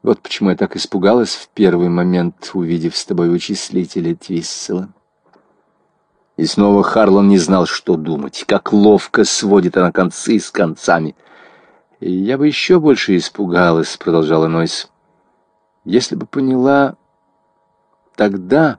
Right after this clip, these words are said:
все значение этой вариации. Вернись ты один. Ты бы взял меня с собой в первобытную эпоху,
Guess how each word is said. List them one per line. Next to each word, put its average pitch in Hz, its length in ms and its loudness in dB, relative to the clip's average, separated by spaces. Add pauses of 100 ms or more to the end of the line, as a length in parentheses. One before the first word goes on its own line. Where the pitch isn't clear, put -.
все - 400 -6
значение 98 1000 -4 (1120)
этой 110 380 0
вариации. 113 840 -2 (1900)
Вернись 160 520 2
ты 143 140 2
один. 92 540 -2 (1300)
Ты - 80 -4
бы 135 100 4
взял 135 320 4
меня 87 240 2
с - 60 -6
собой 95 340 0
в - 100 -6
первобытную 87 760 0
эпоху, - 560 -6